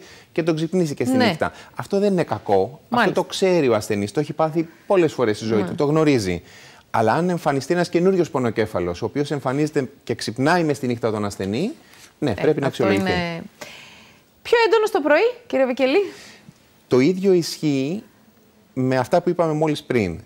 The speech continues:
Speaker 1: Οι συνηθισμένοι πονοκέφαλοι, ας πούμε, οι μικρανίες που έχουν οι περισσότεροι άνθρωποι που ταλαιπωρούνται από πονοκεφάλους, ε, ή η κεφαλαλγία τάσεως, συνήθως εκδηλώνονται μες την ημέρα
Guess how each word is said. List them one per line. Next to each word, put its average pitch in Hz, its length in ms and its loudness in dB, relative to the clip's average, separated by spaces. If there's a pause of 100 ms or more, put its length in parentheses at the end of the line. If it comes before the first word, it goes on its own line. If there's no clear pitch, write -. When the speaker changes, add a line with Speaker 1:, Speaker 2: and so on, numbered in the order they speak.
(160)
Speaker 1:
Οι 104 380 -2
συνηθισμένοι 117 540 -4
πονοκέφαλοι, 123 580 -2
ας 127 120 -8
πούμε, 147 140 -6
οι 143 40 -4
μικρανίες 131 720 -2
που 131 120 -4
έχουν 127 180 -2
οι 127 40 -4
περισσότεροι 127 560 -2
άνθρωποι 120 340 -2
που 120 100 -8
ταλαιπωρούνται 117 440 0
από 117 160 -2
πονοκεφάλους, 117 840 0 (440)
ε, 123 120 0
ή 156 240 2
η 165 40 0
κεφαλαλγία 131 600 0
τάσεως, 127 520 0 (200)
συνήθως 185 360 -8
εκδηλώνονται 175 800 -2
μες 175 360 -2
την 156 160 -2
ημέρα 117 640 2